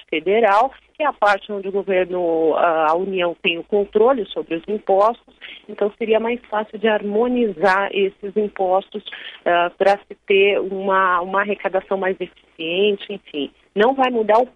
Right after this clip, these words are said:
peso do, do tributo, da quantidade de tributo sobre o pib. Então, por exemplo, essa carga tributária que hoje existe, que é mais de trinta e três por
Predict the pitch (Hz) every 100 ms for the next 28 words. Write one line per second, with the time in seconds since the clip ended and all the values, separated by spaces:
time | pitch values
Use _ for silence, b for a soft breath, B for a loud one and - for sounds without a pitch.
0 | _ - 254 254 208 170 147 - - -
1 | 185 170 160 147 147 - - 160 - 180
2 | - 208 233 185 160 165 180 - 165 160
3 | - - 170 170 220 - - - 214 214
4 | 220 233 B B 254 247 - 208 - 147
5 | - - - 160 185 175 165 170 - 170
6 | 190 196 208 180 175 - 165 165 - 165
7 | 175 175 147 156 - - 165 165 175 -
8 | 196 262 254 202 180 180 -